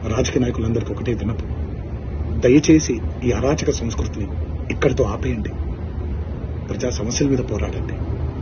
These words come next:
రాబోయే తరానికి, రాబోయే తరానికి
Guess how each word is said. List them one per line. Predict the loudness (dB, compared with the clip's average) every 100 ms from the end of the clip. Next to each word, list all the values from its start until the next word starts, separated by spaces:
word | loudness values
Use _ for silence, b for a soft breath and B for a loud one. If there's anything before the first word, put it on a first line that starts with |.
| -6 -6 -6 -4 -4 -4 -4 2
రాబోయే | 6 8 8
తరానికి, | 6 2 2 4 2 0 -8 -8 -4
రాబోయే | 0 6 6
తరానికి | 6 4 4 4